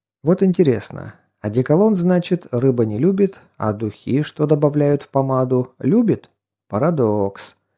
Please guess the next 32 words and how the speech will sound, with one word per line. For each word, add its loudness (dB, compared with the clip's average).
А 0
третий 2
вариант 2
тоже 0
душистый. -10
Чеснок -4
и 0
укроп 0
придадут 0
значительный -4
запах, -2
а -10
также -4
смак. -8
Нужно 0
измельчить 2
чеснок -6
и 2
укроп 0
и -2
добавить 0
в -20
контейнер -2
с -10
накопанными -4
червями. -2
Тут -2
главное 4
не 0
переборщить 2
с -20
чесночком, -4